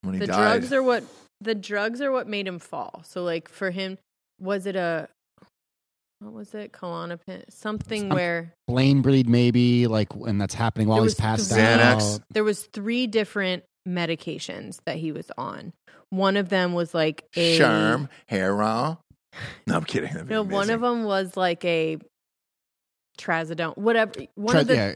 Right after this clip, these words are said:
Speaker 3: yeah.
Speaker 2: whatever
Speaker 3: Well,
Speaker 2: people take to go to
Speaker 3: aren't they
Speaker 2: bed.
Speaker 3: also blood thinners? I'm thinking that might have had something to do with
Speaker 2: Oh,
Speaker 3: it.
Speaker 2: yeah, yeah.
Speaker 3: Like, unable to stop the bleeding, like an injury that wouldn't have been that bad, but on
Speaker 2: Yeah.
Speaker 3: all three of those
Speaker 2: Yeah.
Speaker 3: can never clot.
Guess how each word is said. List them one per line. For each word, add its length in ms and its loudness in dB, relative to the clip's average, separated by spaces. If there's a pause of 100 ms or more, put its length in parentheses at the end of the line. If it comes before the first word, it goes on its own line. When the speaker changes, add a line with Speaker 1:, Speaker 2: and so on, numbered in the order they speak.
(120)
Speaker 3:
yeah. 340 -4 (580)
Speaker 2:
whatever 260 6
Speaker 3:
Well, 40 -4
Speaker 2:
people 320 -2
take 260 -8
to 80 -14
go 180 -10
to 40 -4
Speaker 3:
aren't 120 4
they 80 6
Speaker 2:
bed. 60 6
Speaker 3:
also 240 4
blood 380 -2
thinners? 520 0 (240)
I'm 100 -4
thinking 400 0
that 180 -6
might 160 0
have 80 -2
had 120 -4
something 200 -4
to 60 2
do 140 -2
with 140 -4
Speaker 2:
Oh, 140 0
Speaker 3:
it. 80 0
Speaker 2:
yeah, 160 -4
yeah. 340 -8 (260)
Speaker 3:
Like, 140 -4
unable 260 0
to 80 0
stop 300 -4
the 80 -4
bleeding, 360 -2
like 120 -4
an 80 -4
injury 260 -2
that 120 0
wouldn't 200 -2
have 60 -4
been 160 0
that 180 -2
bad, 280 0
but 120 -4
on 240 0
Speaker 2:
Yeah. 120 -2
Speaker 3:
all 140 -2
three 260 -2
of 100 -2
those 420 0
Speaker 2:
Yeah. 240 -2 (460)
Speaker 3:
can 80 -6
never 180 -6
clot. 400 -2